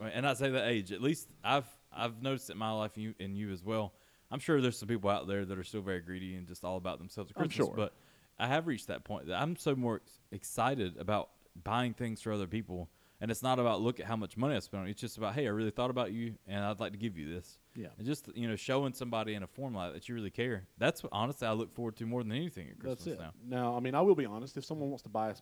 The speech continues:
Speaker 2: better podcasting equipment,
Speaker 1: Sure.
Speaker 2: or if
Speaker 1: We
Speaker 2: they
Speaker 1: need a, uh,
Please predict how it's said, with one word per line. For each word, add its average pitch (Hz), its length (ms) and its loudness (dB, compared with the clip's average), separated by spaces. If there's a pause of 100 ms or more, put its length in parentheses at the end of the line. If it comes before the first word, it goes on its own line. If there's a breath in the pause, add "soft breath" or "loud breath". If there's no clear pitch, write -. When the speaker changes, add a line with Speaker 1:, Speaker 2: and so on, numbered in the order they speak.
Speaker 2:
better 98 140 -6
podcasting 98 540 -12
equipment, 104 340 -6 (100)
Speaker 1:
Sure. 127 360 4 (100)
Speaker 2:
or 120 400 4 (160)
if 120 140 2
Speaker 1:
We 127 60 -2
Speaker 2:
they 131 140 6
Speaker 1:
need 147 300 2
a, 117 240 4
uh, 107 300 4